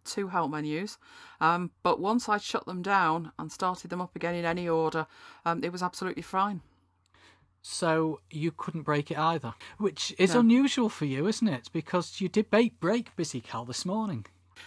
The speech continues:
Speaker 1: Yes, but I was goaded. It was your fault. Um, yes, what I did was very, very simple. Um, I was using a command, which is go to date, which is exactly the same as in iCal. Um, the shortcut I use is Command and T.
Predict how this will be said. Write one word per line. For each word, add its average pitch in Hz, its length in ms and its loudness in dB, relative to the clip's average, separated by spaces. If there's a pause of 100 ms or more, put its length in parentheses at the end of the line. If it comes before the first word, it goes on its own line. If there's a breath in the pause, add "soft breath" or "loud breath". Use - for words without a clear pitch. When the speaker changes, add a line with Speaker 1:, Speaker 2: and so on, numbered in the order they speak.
Speaker 1:
Yes, 180 180 -2
but 190 100 2
I 190 40 8
was 202 220 2
goaded. 175 360 4
It 147 80 -2
was 160 100 -6
your 170 160 0
fault. 135 360 -8 (500 loud breath)
Um, 196 360 6
yes, 202 220 4
what 226 120 4
I 285 80 6
did 262 180 2
was 160 220 0
very, 214 160 2
very 208 180 0
simple. 196 560 -8
Um, 156 300 -2
I 165 80 2
was 165 160 -4
using 254 280 4
a 233 80 0
command, 196 440 0
which 160 180 -8
is - 100 -16
go 170 200 2
to 175 120 -6
date, 165 440 -2 (320 loud breath)
which 180 160 -6
is 165 100 -6
exactly 190 400 6
the 240 80 -2
same 208 220 -4
as 196 100 -6
in 190 80 -4
iCal. 170 560 0
Um, 151 240 -4
the 147 80 -12
shortcut - 480 -6
I 170 120 0
use 165 220 -6
is 160 120 -10
Command 165 360 -4
and 151 200 -4
T. 135 320 -4